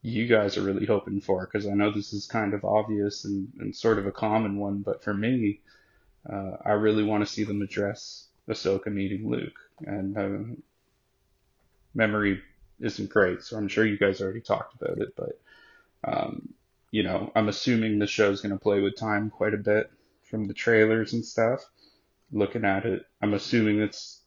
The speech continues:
most of the trailers from the first half or maybe just the first two episodes, but,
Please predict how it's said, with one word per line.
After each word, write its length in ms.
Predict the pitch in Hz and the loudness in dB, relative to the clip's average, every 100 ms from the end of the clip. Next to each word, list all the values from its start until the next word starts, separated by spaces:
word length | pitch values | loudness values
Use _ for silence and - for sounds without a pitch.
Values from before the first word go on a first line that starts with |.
| - | -4
most 360 | 113 110 107 113 | 2 2 2 -2
of 60 | |
the 60 | 107 | -4
trailers 480 | - 107 101 104 - | 2 4 4 0 -4
from 180 | 110 | -6
the 60 | 101 | -6
first 440 | - 117 101 - - | -4 -4 -4 -4 2
half 380 | 104 104 104 | 4 4 2
or 200 | - 101 - | -4 -6 -4
maybe 300 | 113 101 104 | -2 -2 -4
just 260 | 104 - | -6 -8
the 80 | - | -12
first 340 | - 107 - | -6 -6 -4
two 180 | - 107 | -4 -2
episodes, 540 | - 117 - 117 113 113 | -2 -2 0 2 2 -2
but, 280 | 98 92 | -4 -4